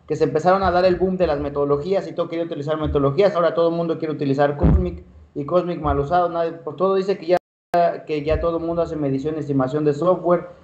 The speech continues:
Es un tema que yo creo que desde manejar el mercado y el concepto, el mismo concepto todos, el mismo, mismas reglas todos,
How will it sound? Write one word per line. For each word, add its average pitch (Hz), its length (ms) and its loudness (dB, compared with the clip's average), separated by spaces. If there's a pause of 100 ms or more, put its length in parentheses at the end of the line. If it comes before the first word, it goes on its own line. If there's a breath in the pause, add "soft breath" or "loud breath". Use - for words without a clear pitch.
(160)
Es 190 140 2
un 220 160 2
tema 214 340 2
que 175 120 -4
yo 185 200 -2
creo 190 260 0
que 180 420 -2 (680)
desde 147 480 2
manejar 151 500 2
el 196 100 -2
mercado 170 520 0
y 170 100 -4
el 135 180 -4 (920)
concepto, 160 720 -4 (400)
el 147 160 4
mismo 208 380 4
concepto 165 500 -2
todos, 160 420 0
el 139 120 2
mismo, 175 240 2 (720)
mismas 185 360 2
reglas 160 880 -4
todos, 160 480 -2